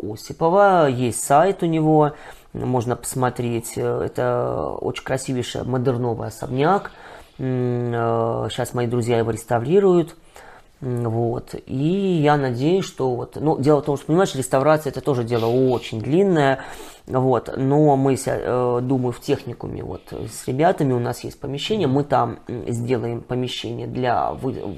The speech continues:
ну, скажем так, для выставок, чтобы мы могли, по крайней мере, где-то, м, показывать, м, э, чтобы какое-то пространство было.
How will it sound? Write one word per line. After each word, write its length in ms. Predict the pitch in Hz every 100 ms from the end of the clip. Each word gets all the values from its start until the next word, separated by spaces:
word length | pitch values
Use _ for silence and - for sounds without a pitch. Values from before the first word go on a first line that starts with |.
| -
ну, 140 | - 123
скажем 280 | - 101 -
так, 120 | 117
для 160 | 135
выставок, 360 | 160 233 147 123
чтобы 260 | - 127 131
мы 120 | 131
могли, 320 | 127 139 156 - - -
по 100 | 139
крайней 220 | 185 185
мере, 140 | 127
где-то, 580 | 117 123 160 160 135 135 - - -
м, 140 | 127 113
показывать, 680 | - 139 131 110 110 - - - - - - -
м, 280 | - - -
э, 380 | - 120 85 76
чтобы 200 | - -
какое-то 260 | - - -
пространство 600 | 131 - - 131 - 117
было. 440 | 117 117 123 -